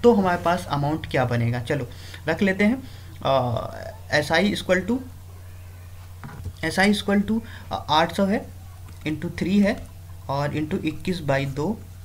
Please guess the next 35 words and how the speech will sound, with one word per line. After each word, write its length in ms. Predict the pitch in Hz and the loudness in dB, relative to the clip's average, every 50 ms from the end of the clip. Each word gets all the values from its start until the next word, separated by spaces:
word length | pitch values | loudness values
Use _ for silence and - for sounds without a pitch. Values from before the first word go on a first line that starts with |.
| - - - - - - - - - | -14 -14 -14 -14 -14 -14 -14 -10 -6
हंड्रेड। 320 | 165 160 156 - 117 113 - - - - - - - - - - - - - - | -4 -2 -2 -2 -4 -6 -6 -10 -12 -12 -12 -12 -12 -12 -12 -14 -14 -12 -10 -8
इसको 200 | - - - 214 | -4 0 0 0
solve 300 | 208 202 190 202 208 202 | 2 4 6 6 6 6
करेंगे 300 | 196 185 190 190 190 202 | 4 4 4 4 2 2
तो 60 | 185 | 2
हमारे 220 | 170 170 170 170 - | 0 0 -2 -2 0
पास 180 | 180 175 - | -2 -2 0
क्या 140 | - 185 180 | 0 -2 0
मिल 140 | 180 165 156 | 0 0 0
जाएगा, 200 | 151 151 - - | 0 0 0 -2
इससे 240 | 147 151 - 156 143 | -4 -4 -4 -4 -4
ज़ीरो 280 | 139 139 139 143 143 | -2 -2 -2 -2 -2
से 140 | 139 - 131 | -2 -4 -6
zero 240 | 135 143 143 160 170 | -6 -4 -4 -4 -4
cancel 320 | - 165 160 - 170 165 | -4 -4 -4 -4 -4 -4
हो 80 | 156 139 | -2 -2
जाएगा, 280 | 135 131 131 143 190 - - - - - - - - - - - - - - - - - - - - - - - - - | -2 -2 -2 -2 -4 -6 -6 -8 -10 -8 -8 -8 -8 -8 -8 -8 -4 -2 -2 -2 -2 -4 -8 -10 -10 -10 -10 -8 -4 -2
आ, 220 | 139 139 139 139 - 143 | 0 0 0 -2 -4 -6
इससे 200 | 143 - - 147 | -6 -6 -6 -6
four 240 | 143 - 156 165 165 | -4 -2 -2 -2 0
cancel 280 | 170 165 160 160 151 | 0 -2 0 -2 -2
हो 60 | 143 | -2
जाएगा, 240 | 135 131 131 147 170 | -2 -2 -2 -2 -4
फ़ोर 420 | 170 - - 147 147 147 151 143 - - - - | -4 -6 -6 -4 -2 -2 -4 -4 -8 -10 -10 -8
थ्री 100 | - 143 | -4 -2
जा 100 | 143 143 | 0 0
ट्वेल्व, 360 | 139 139 143 143 160 185 175 - | 0 0 0 0 0 0 0 0
ट्वेल्व, 500 | 147 139 139 139 143 143 143 139 139 - - - - - - - - - - - | 0 2 2 2 2 0 0 -2 -4 -6 -8 -10 -12 -12 -14 -14 -14 -14 -10 -6
टू 300 | 135 139 143 147 156 156 - - | -4 -4 -2 -2 -2 -4 -4 -4
क्या, 280 | 143 131 131 139 147 | -2 -2 0 -2 -2
फ़िफ़्टी 400 | 156 - - 143 143 - - 143 135 | -4 -4 -6 -8 -8 -6 -6 -6 -4
टू, 200 | - - 120 120 - - - - - - - - - 139 | -4 -6 -6 -6 -8 -12 -14 -14 -14 -14 -14 -12 -8 -2
ये 160 | 147 180 214 | 0 2 4
आ 100 | 202 160 | 4 2
गया 140 | 143 170 180 | 2 0 -2